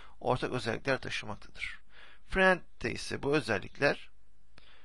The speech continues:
file menüsünde hemen hemen aynı şekilde bulunmaktadır. Yine bir doküman açmak için, yeni bir belge oluşturmak için, e, baskı için, e, programdan çıkmak için benzer seçenekler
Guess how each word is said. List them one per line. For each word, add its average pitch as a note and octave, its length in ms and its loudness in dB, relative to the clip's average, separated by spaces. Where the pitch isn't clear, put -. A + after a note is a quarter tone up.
file F#3 220 12
menüsünde B2 680 0
hemen F3 220 8
hemen C#3 300 2
aynı D3 220 6
şekilde - 380 -2
bulunmaktadır. - 680 -2
Yine C#3 340 2
bir - 100 -8
doküman C3 360 2
açmak C3 380 2
için, B2+ 400 -2
yeni A#2 260 -4
bir A#2+ 100 0
belge B2 280 8
oluşturmak B2+ 500 -4
için, C3+ 380 -2
e, A2+ 280 0
baskı E3 360 0
için, C#3+ 480 2
e, C3+ 220 2
programdan B2+ 480 2
çıkmak - 400 2
için - 320 -2
benzer C#3+ 320 6
seçenekler A#2+ 640 -2